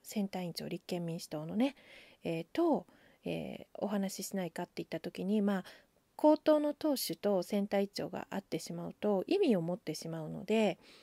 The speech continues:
やっぱり人を、ひ-、間に一人立てて、お話を、代理人を立ててお会いしたらしいんですよね。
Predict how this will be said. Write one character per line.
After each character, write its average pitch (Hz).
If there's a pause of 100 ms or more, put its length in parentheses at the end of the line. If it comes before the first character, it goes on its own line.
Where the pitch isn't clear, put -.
(420)
や 233
っ -
ぱ 214
り 185
人 320
を、 - (220)
ひ-、 - (220)
間 269
に 262
一 -
人 294
立 233
て 220
て、 330 (360)
お 202
話 190
を、 165
代 214
理 226
人 214
を 214
立 320
て 254
て -
お 175
会 175
い 175
し -
た -
ら 160
し -
い 208
ん 175
で 170
す -
よ 196
ね。 320